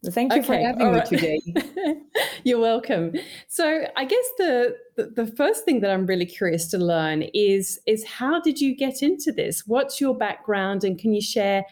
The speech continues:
Speaker 2: a little bit about yourself?
Speaker 1: Sure. Well, I, I haven't always been in, in, in the world of Feng Shui. I,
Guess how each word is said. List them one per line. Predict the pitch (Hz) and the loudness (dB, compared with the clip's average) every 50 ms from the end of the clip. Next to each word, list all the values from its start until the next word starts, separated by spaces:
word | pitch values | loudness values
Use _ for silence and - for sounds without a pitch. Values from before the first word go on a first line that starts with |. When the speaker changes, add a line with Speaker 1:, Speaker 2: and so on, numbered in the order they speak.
| - - _ _ - | -14 -20 _ _ -2
Speaker 2:
a | 202 | 0
little | 208 208 214 214 208 | 0 2 2 2 0
bit | 214 - 196 185 185 - | 0 0 0 0 0 0
about | 175 165 180 175 170 - | -2 -2 0 -2 -2 0
yourself? | 208 214 214 - 185 143 - - 156 - - - _ _ _ _ - - _ _ | -2 -2 -2 -2 -4 -4 -4 -4 -10 -14 -20 -20 _ _ _ _ -20 -20 _ _
Speaker 1:
Sure. | - - - 277 277 262 208 196 - | -10 -4 0 0 2 2 0 0 -2
Well, | - 214 233 247 240 233 - - | -2 0 0 0 0 -2 -4 -4
I, | 220 220 226 233 233 240 247 247 240 233 233 233 233 - | -4 -2 0 0 2 2 2 2 2 2 2 2 0 0
I | - 214 | -2 -2
haven't | 214 220 233 240 240 254 233 | -2 0 0 0 2 2 2
always | 233 233 226 233 226 190 | 2 2 2 0 0 0
been | 175 190 185 180 180 180 | 2 2 2 2 2 0
in, | - 175 175 180 180 180 175 175 - | 0 0 0 2 2 2 2 0 0
in, | - 170 175 175 170 | -2 -2 0 0 0
in | - 175 175 170 165 | 0 0 0 0 0
the | 165 165 | 0 0
world | 160 170 170 170 160 165 | 0 0 -2 -2 -2 -4
of | 156 160 | -4 -4
Feng | - 165 160 165 | -4 -6 -6 -6
Shui. | - - 165 165 170 196 233 247 - - | -4 -4 -2 0 2 2 0 0 -2 -2
I, | 175 175 180 180 180 180 180 175 175 - | -2 -2 -2 0 0 0 0 0 -2 -4